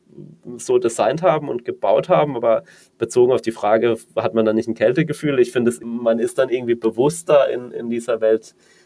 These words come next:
drin und finde es auch, auch super. Nee, aber zu dem nordischen Thema, also die Familie Mack hat sich auch da ein bisschen, Thomas Mack auch, ähm, in den Norden verliebt, mit dem Essen, mit der, mit der Kultur,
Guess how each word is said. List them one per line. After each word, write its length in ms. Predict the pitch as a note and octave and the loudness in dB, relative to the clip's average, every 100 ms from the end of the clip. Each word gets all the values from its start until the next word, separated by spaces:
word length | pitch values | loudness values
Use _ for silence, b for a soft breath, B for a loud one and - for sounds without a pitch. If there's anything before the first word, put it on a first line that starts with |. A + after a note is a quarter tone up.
| _ | _
drin 260 | - A2 B2+ | 2 2 4
und 140 | A#2 | -2
finde 260 | - A#2+ A2 | -2 -2 0
es 240 | A2 - | -2 -4
auch, 220 | - G#2 - | 0 0 0
auch 180 | G#2+ | -4
super. 320 | - B2 A#2 - B B | -2 -2 -2 -2 B B
Nee, 140 | C3+ | 4
aber 120 | E3+ E3+ | 4 4
zu 120 | D#3+ | 2
dem 180 | C#3+ C3 | 2 4
nordischen 440 | B2+ D3+ E3+ D#3+ | 4 4 2 0
Thema, 340 | - B2+ B2+ | 0 2 4
also 320 | A2+ A2+ A#2+ b b b - | 2 2 0 b b b -8
die 80 | A#2+ | 0
Familie 340 | C3+ C3+ C3+ | 0 2 0
Mack 240 | A#2+ A#2+ | 0 0
hat 140 | F3 - | 0 0
sich 140 | D3 | 0
auch 120 | C3 | 0
da 100 | C3+ | 0
ein 120 | B2+ A#2+ | 0 0
bisschen, 360 | B2 C3 A#2+ | 0 -2 -6
Thomas 360 | A#2 B2+ D#3 D#3+ | -2 0 0 0
Mack 240 | C#3+ C#3+ | -2 0
auch, 320 | C3+ C3+ C3 _ b b b - | 2 2 2 _ b b b -2
ähm, 360 | A#2+ A#2 A#2+ | 0 0 -2
in 160 | - B2+ | -2 0
den 140 | B2+ | 2
Norden 680 | A#2 A2 D#3 E3+ D#3+ D#3+ D3+ | 4 4 4 2 0 -4 -10
verliebt, 580 | - D3 C3 B2+ A#2 - | 0 0 0 -6 -8 -4
mit 200 | A#2 A#2 | -2 0
dem 120 | A#2+ | 0
Essen, 440 | - A#2+ B2+ C#3 | 2 0 0 -4
mit 200 | C3 B2+ | -4 0
der, 140 | B2 B2 | 0 0
mit 180 | A#2+ B2 | 0 -2
der 120 | A#2 | -4
Kultur, 720 | - A#2 A#2 B2 C#3 C#3 | -2 -4 -2 0 4 4